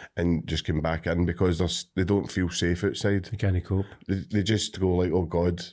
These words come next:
Speaker 1: like, <clears throat> and it's so sad, um, to watch. And as you says, looking at Malawi, who I, who I don't know, like, but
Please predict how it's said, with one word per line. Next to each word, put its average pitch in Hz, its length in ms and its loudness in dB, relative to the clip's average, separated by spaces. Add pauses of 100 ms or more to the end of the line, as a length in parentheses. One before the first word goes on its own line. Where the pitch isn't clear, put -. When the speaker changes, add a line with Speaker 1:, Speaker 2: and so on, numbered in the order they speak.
(220)
Speaker 1:
like, 87 260 0 (280)
<clears throat> - 280 -10
and 120 540 2
it's 92 140 0
so 113 200 4
sad, 101 480 2 (140)
um, 85 680 2 (200)
to 92 140 2
watch. 95 460 0 (1080)
And 92 160 0
as 92 180 0
you 95 140 2
says, 104 340 0 (420)
looking 107 220 4
at 104 60 0
Malawi, 87 440 2
who 107 140 4
I, 104 260 0
who 101 100 4
I 95 80 4
don't 110 260 2
know, 98 140 4
like, 85 500 2
but 92 60 2